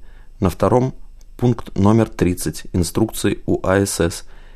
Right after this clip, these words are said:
именуемый в просторечии пунктом срам, который расшифровывался как «сведение риска к абсолютному минимуму».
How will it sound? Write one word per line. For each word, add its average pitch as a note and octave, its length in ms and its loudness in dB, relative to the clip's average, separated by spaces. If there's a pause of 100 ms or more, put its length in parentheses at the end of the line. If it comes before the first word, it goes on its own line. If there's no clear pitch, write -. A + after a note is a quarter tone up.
(180)
именуемый F#2 540 4
в - 120 -12
просторечии F#2+ 640 0
пунктом G2+ 580 -2
срам, F#2+ 380 0 (640)
который F#2 400 2
расшифровывался G#2+ 880 0
как - 300 -2 (260)
«сведение F#2+ 600 4
риска G#2+ 340 0
к - 160 -4
абсолютному F#2+ 680 2
минимуму». F2+ 560 2